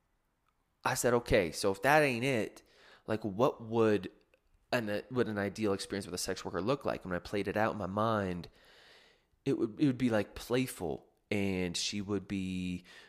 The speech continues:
she'd be independent. It wouldn't be, like, there wouldn't be any, like, weird, fucked up stuff going on and, like, her being forced. And it would be like, like I said, I go down the rabbit hole.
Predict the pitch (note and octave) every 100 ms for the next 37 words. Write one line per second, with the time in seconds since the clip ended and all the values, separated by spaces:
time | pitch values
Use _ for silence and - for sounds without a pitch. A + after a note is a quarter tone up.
0 | _ _ - B2 A2+ G2 F2 - E3+ F3+
1 | E3+ E3 D3+ - A#2 A#2+ A2 A2+ A#2 G#2
2 | G#2 - A2 A2 A2 A2 A#2 A#2 G#2+ G2+
3 | - F#2 A2+ A2 A2 G#2 F#2+ - - _
4 | _ _ _ _ - - B2 - A2 G#2+
5 | - G#2 - G#2+ G2+ G2 G2+ F2+ E2+ -
6 | F#2+ F#2 - A2 A#2 A2+ - A#2+ G#2+ F#2+
7 | - - - - D3 D3+ D3 C3+ G#2 -
8 | - - A#2+ C#3+ D3+ C#3 C3+ C#3 C3 B2+
9 | A#2+ A2+ -